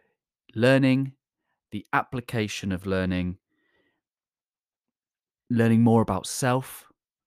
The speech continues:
learning more about others, learning more about our skill sets. Because through that n-, learning, we learn how to get the best out of ourselves. We learn how to get the best out of others.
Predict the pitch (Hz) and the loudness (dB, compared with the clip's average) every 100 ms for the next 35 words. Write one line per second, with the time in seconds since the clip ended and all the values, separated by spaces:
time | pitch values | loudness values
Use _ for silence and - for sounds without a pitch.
0 | - 110 107 104 104 98 92 92 92 - | -2 0 2 2 2 2 2 0 -2 -4
1 | 120 117 120 120 - - _ _ _ _ | -4 0 0 0 -6 -14 _ _ _ _
2 | _ 117 120 113 110 110 101 98 92 80 | _ -4 0 2 2 0 0 -2 -4 -6
3 | 82 - - - 120 107 - 87 - - | -6 -6 -8 -4 -4 -4 -6 -8 -10 -18
4 | - _ _ _ _ _ _ _ - 123 | -18 _ _ _ _ _ _ _ -8 -6
5 | - 127 113 - - 151 151 143 98 107 | -2 -2 -4 -10 -8 -2 0 0 -2 -6
6 | - 98 92 82 80 90 _ _ _ _ | -6 -6 -6 -6 -10 -12 _ _ _ _
7 | _ _ _ _ - 107 110 113 110 104 | _ _ _ _ -8 -4 0 2 0 -4
8 | 110 101 - 104 - 95 - 104 95 98 | -8 -8 -10 -12 -12 -14 -6 -6 -4 -8
9 | 71 85 87 - 82 82 76 - _ _ | -8 -10 -12 -12 -14 -14 -18 -20 _ _
10 | _ _ _ _ _ 101 101 101 98 101 | _ _ _ _ _ -6 -2 -2 -2 -4
11 | 95 98 95 104 110 - 101 87 87 80 | -6 -6 -8 -4 -4 -4 -8 -6 -8 -10
12 | 80 - - | -12 -16 -20